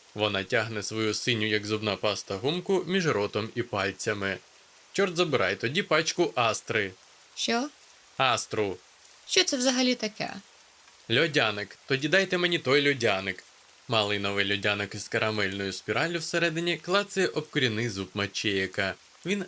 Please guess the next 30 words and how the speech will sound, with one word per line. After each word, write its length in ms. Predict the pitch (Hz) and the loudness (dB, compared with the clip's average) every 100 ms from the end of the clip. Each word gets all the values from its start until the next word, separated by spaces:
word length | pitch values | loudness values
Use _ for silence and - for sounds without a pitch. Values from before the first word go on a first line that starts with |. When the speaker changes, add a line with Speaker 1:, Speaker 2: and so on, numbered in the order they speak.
| 143 | -6
Speaker 1:
дзвінко 400 | 131 180 180 147 | -2 -2 0 -2
жбурляє 480 | 120 117 113 110 104 | 0 2 4 4 0
монети 380 | 110 110 101 | -2 -2 -4
в 40 | 101 | -6
телефон-автомат. 1000 | 104 101 - 98 98 - 113 107 98 87 - - - | -4 -4 -4 -4 -4 -2 -2 0 0 -2 -10 -18 -6
У 80 | 107 | -4
кабінці 560 | 107 95 107 160 160 | 0 0 0 -2 -4
пахне 420 | 180 92 87 104 98 | -2 -2 -2 -6 -2
дощем. 540 | 104 107 - 95 85 - - | 0 0 -2 -2 -4 -14 -6
Приємно 520 | 113 117 104 95 95 | 0 2 2 -2 -4
дивитися, 600 | 92 92 123 139 156 165 156 | -4 -2 -2 -4 -2 -2 0
як 180 | 165 170 | -2 -2
струмки 440 | - 139 120 110 | -2 -4 -2 -2
води 400 | 90 90 98 131 | -2 -2 -2 -4
стікають 640 | - - 123 101 92 90 - | -4 -4 -2 0 -2 -4 -6
по 160 | 107 | -4
склу. 460 | 107 - 104 98 90 - - - - | -4 -4 -6 -6 -8 -14 -20 -20 -4
Терешу 440 | 156 190 185 190 | 0 0 0 -2
подобається 680 | 180 196 139 131 151 156 175 | -2 0 2 2 2 0 -2
в 40 | 165 | -4
телефонній 600 | 151 147 - 107 101 104 | 0 0 2 -2 0 -4
будці. 580 | 104 110 107 - 107 90 - - | -2 -4 -2 -2 -2 -2 -8 -4
І 180 | 160 170 | 0 0
льодяник 500 | 107 101 104 117 107 | 2 0 0 -2 0
добрий. 540 | 107 98 95 95 90 - - - | 2 2 2 -2 -2 -12 -20 -2
Добре, 440 | 185 208 190 160 | 0 2 2 2
що 180 | 143 185 | 0 -2
сірників 640 | 185 170 147 117 - 104 - | 0 -2 -2 -4 -4 -6 -2
не 120 | 104 | -4
було. 480 | 104 117 104 92 | 0 2 2 2